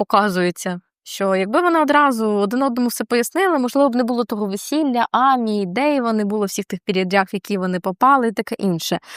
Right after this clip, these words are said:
Далі чесність із собою, тому що Олів, е, не впевнена, думає, що вона отака лахушка, бо їй не везе, але ж це неправда, вона просто не робила достатню кількість кроків для того, щоб їй пощастило. Ну і чесність між ними, як між парою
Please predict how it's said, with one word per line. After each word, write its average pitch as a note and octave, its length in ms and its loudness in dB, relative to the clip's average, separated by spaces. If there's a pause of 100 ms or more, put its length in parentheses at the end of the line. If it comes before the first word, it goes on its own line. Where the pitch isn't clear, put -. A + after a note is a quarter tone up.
(200)
Далі C4 240 4
чесність C4 420 -2
із G#3+ 100 -6
собою, D4+ 560 0
тому G#3+ 300 -4
що F#3+ 280 -4 (920)
Олів, B3 560 2
е, G3+ 40 -6 (300)
не G3 100 2
впевнена, C4+ 1120 0
думає, F3+ 380 0
що E3+ 200 -8
вона E3+ 320 -4
отака F3 320 -4
лахушка, C#4 600 2
бо A#3+ 100 0
їй C4 180 0
не B3+ 160 0
везе, A3+ 300 -2
але G#3 220 4
ж - 80 -10
це A#3+ 120 -4
неправда, B3 460 0
вона A3+ 220 2
просто A#3 300 -4
не G#3+ 140 0
робила A#3+ 380 2
достатню G#3+ 440 0
кількість G#3 400 -6
кроків G3+ 420 2
для F#3 120 -2
того, F3 240 2
щоб E3+ 180 -8
їй F3 100 -2
пощастило. F3 720 -4
Ну F4 160 2
і D#4+ 100 0
чесність C#4 540 0
між G3 140 0
ними, B3+ 280 0
як G#3 180 -2
між F3+ 140 -6
парою D#4 560 2